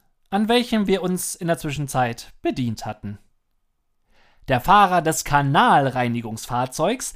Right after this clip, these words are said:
lässt sich von den Flaschen in unseren Händen nicht beirren, begrüßt uns freundlich und schreitet zur Tat. Er leuchtet in den ersten Gully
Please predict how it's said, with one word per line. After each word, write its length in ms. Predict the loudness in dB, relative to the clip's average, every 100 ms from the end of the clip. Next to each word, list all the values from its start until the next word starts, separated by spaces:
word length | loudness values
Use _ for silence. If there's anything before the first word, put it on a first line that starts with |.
| -16 -20 -8 2
lässt 260 | 2 2
sich 220 | -2 0
von 140 | 2 2
den 120 | 2
Flaschen 380 | 4 4 4 0
in 80 | 2
unseren 240 | 2 4
Händen 520 | 2 0 -2 -2 -4 -2
nicht 480 | -2 -2 -6 -14 -14 -20
beirren, 720 | -20 -8 -4 0 2 2 0 -4 -14 _ _ _ -8 0
begrüßt 340 | 2 2 2
uns 180 | -2 -4
freundlich 720 | 0 0 0 -2 -4 -4 -4
und 360 | -2 -2 -4 -12
schreitet 500 | -6 -4 -2 -4 0
zur 160 | 0
Tat. 460 | 2 2 2 -2 -16 -20 _ _ _ _ _ _ _ _ _ _ _ -6
Er 180 | -6
leuchtet 640 | -4 -2 -2 -2 -2 -4 -2
in 240 | -4 -2
den 160 | -4 -8 -6
ersten 560 | 0 0 0 -8 -10 -2
Gully 500 | 2 2 2 -2